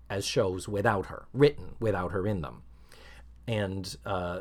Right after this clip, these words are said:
the deck is shuffled. We have a couple more episodes coming up without her, and then a couple more with her to close out the season. Uh, but basically, this is her testing the waters, and, you know,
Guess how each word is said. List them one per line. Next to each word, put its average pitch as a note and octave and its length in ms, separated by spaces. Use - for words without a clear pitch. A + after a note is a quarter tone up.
the A2+ 120
deck A#2 260
is A2 100
shuffled. C3 640
We A#2 80
have G#2+ 120
a G2+ 40
couple B2+ 280
more A2 200
episodes G#2+ 460
coming G#2+ 240
up G2 120
without G#2 320
her, G#2 100
and A2+ 160
then G2 80
a G2+ 40
couple G2 300
more F#2+ 260
with G#2+ 220
her E2 300
to A2+ 80
close G#2+ 300
out F2+ 180
the D#2 80
season. D#2+ 540
Uh, F2 360
but A#2 220
basically, F3+ 480
this B2+ 200
is C3 120
her B2 100
testing A#2+ 400
the G#2 80
waters, G2 560
and, F#2+ 400
you D3 160
know, F2 280